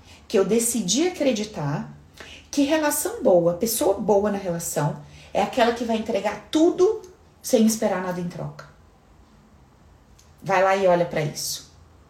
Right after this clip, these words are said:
Tá bom, amiga? E provavelmente você vai encontrar um indivíduo que não agia como você.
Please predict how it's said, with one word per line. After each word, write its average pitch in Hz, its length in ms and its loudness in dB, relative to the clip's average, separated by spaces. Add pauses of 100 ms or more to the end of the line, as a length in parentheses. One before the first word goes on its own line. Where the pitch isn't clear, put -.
(280)
Tá 170 100 -2
bom, 220 240 6
amiga? 151 320 0 (500)
E 294 140 4
provavelmente 208 1120 2
você 208 260 -4
vai 202 140 -2
encontrar 226 560 0
um 180 80 -2
indivíduo 160 840 -2 (1300)
que 277 160 4
não 311 300 4
agia 285 400 0
como 269 240 0
você. - 480 -2